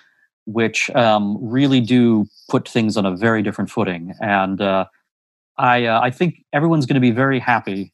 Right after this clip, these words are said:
uh, with what, what comes forward. Now, having said that, um, even with some of the positive changes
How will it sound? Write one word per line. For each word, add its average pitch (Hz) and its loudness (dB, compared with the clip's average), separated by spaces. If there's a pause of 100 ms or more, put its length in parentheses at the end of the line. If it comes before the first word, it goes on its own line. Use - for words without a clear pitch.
uh, 101 -4
with 98 -8
what, 110 -6
what 113 -4
comes 107 -4
forward. 107 -4 (280)
Now, 147 4
having 180 2
said 247 2
that, 117 2
um, 127 2
even 180 0
with 139 0
some - -2
of 127 2
the 113 0
positive 123 -2
changes 110 0